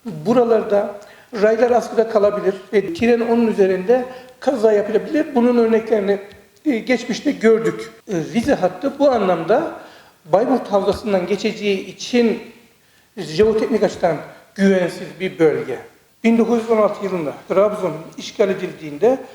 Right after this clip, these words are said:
Ruslar Gümüşhane'deki madenleri ele geçirmek için, onları kendi ülkelerine göndermek için Trabzon'dan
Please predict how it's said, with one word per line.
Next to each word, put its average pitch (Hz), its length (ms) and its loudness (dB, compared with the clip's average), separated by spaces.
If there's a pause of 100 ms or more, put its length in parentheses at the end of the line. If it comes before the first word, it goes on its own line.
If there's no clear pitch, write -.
(300)
Ruslar 226 760 0 (420)
Gümüşhane'deki 254 800 2
madenleri 254 560 2
ele 226 220 2
geçirmek 214 560 -4
için, 143 200 -12 (520)
onları 220 380 4
kendi 233 240 0
ülkelerine 196 420 0
göndermek 220 560 2
için 240 300 -8 (600)
Trabzon'dan 240 880 2